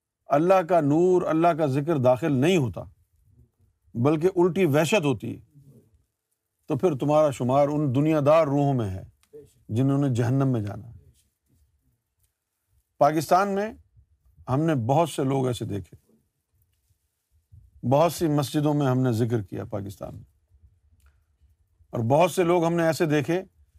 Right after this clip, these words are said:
کہ جب اللہ کا ذکر شروع کیا ہم نے تو ایسا محسوس ہوا جیسے ان کے سینے میں آگ لگ گئی ہو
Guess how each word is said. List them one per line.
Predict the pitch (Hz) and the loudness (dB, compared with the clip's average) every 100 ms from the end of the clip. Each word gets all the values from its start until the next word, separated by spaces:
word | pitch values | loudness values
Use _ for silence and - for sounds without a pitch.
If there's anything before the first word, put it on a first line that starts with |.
| _ _ _ | _ _ _
کہ | 147 | -2
جب | 131 175 180 | 2 2 2
اللہ | 147 156 175 175 175 | 0 2 2 2 0
کا | 170 | 0
ذکر | 143 151 170 | 0 -2 -4
شروع | 147 160 151 | 0 -2 0
کیا | 156 185 | 2 2
ہم | 143 | 2
نے | 113 98 - - _ - _ _ _ _ _ _ _ _ _ _ _ _ _ - | -4 -10 -16 -20 _ -20 _ _ _ _ _ _ _ _ _ _ _ _ _ -10
تو | - | 0
ایسا | 214 - 202 | 2 2 0
محسوس | 180 160 196 165 | 0 0 -2 0
ہوا | 143 160 - _ _ _ _ | 2 2 0 _ _ _ _
جیسے | 117 147 143 190 - | -2 -2 0 -2 0
ان | 170 180 143 | 0 0 -4
کے | - 185 185 180 | -2 2 4 2
سینے | - 156 160 170 170 | -2 -2 0 0 0
میں | 156 180 - | 0 -2 2
آگ | 139 170 185 | 4 4 4
لگ | 156 151 123 | 2 0 0
گئی | 131 | 0
ہو | 104 98 | -2 -6